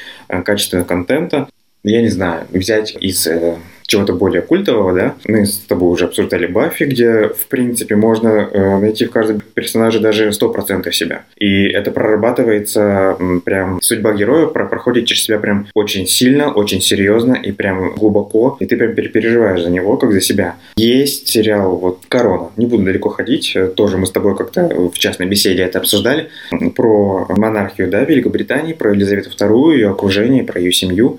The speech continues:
где каждый, каждый персонаж — это настолько многогранное, а, существо, в котором столько всего. Здесь не только чёрное и белое, здесь, а, столько полутонов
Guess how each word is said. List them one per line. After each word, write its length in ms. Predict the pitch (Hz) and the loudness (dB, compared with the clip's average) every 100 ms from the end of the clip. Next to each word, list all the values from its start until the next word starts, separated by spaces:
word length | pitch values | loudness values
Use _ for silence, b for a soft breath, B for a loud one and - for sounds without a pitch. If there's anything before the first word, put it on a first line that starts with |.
| - | -2
где 180 | 101 104 | -2 0
каждый, 340 | 113 107 101 | 0 0 0
каждый 280 | 110 101 - | 0 -2 -2
персонаж — 540 | 87 - 90 110 127 - | -6 -2 -2 -2 -4 -4
это 920 | 92 90 - 104 95 95 92 90 87 - _ - | -4 -4 -4 -2 0 2 0 0 -2 -6 _ -6
настолько 340 | 95 110 110 127 | -4 -2 0 0
многогранное, 800 | 113 104 104 101 98 92 90 - | 2 2 0 0 0 0 -2 -4
а, 320 | 90 87 87 | -2 -2 -2
существо, 680 | - 107 - - 95 113 - _ | -2 -2 0 0 0 0 -2 _
в 20 | |
котором 460 | - 104 107 104 101 | -4 0 2 2 -2
столько 640 | - - 123 123 98 87 | -4 0 2 2 -2 -4
всего. 300 | - - 98 92 | -4 0 0 0
Здесь 260 | 92 104 | 0 2
не 220 | 117 123 | 2 2
только 280 | 127 101 95 | 2 0 0
чёрное 320 | 127 120 117 | 0 2 2
и 40 | 139 | 4
белое, 380 | 127 120 101 90 | 4 4 2 2
здесь, 280 | 104 104 B B B B | 0 -2 B B B B
а, 100 | - | -8
столько 320 | 92 - - 104 | -4 -2 0 0
полутонов 600 | 107 101 98 101 151 | 0 0 0 0 -2